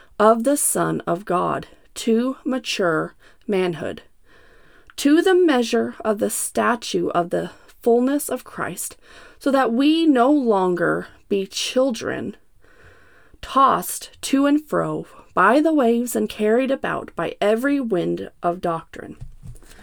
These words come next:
Children, this is the immature, the ones that don't know better, the ones that'll do whatever you tell them. Are we children in our faith? Are we tossed to and fro? Are we tossed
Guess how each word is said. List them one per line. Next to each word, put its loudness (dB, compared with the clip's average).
Children, 0
this 2
is -2
the -4
immature, -2
the -4
ones 0
that -6
don't 0
know -2
better, -6
the -6
ones 0
that'll -4
do -4
whatever 2
you -2
tell -4
them. -6
Are 2
we 0
children -2
in -4
our -2
faith? -4
Are 0
we -2
tossed -2
to 2
and 0
fro? -2
Are 4
we 0
tossed -2